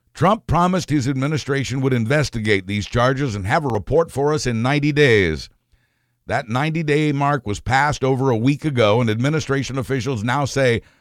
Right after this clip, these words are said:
they are not aware of any such report. In fact, the Trump administration is not only not investigating, it is now stonewalling the House oversight investigation by refusing to turn over those Flynn papers.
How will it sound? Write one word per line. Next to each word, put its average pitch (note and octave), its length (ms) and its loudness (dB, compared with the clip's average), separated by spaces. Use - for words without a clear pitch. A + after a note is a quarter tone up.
they F2+ 200 -6
are G2+ 140 0
not B2 160 -2
aware D3 380 2
of G#2+ 120 2
any G#2+ 160 -2
such A2+ 280 -2
report. G2 480 0
In D#2 100 -12
fact, C3 260 0
the A2 80 -10
Trump C#3+ 240 -4
administration C3 640 -4
is A2 180 -4
not D#3 200 -2
only B2+ 260 -2
not D3+ 360 0
investigating, A2 920 0
it C#3 160 -6
is D#3+ 180 0
now D#3+ 260 2
stonewalling B2 840 2
the G2+ 120 -2
House A#2+ 240 0
oversight B2+ 440 -2
investigation A#2+ 720 -4
by A2 100 0
refusing G#2 540 0
to G2+ 100 -6
turn B2 240 0
over F#2 220 0
those F#2+ 220 -2
Flynn F#2+ 320 -4
papers. C#2+ 460 -8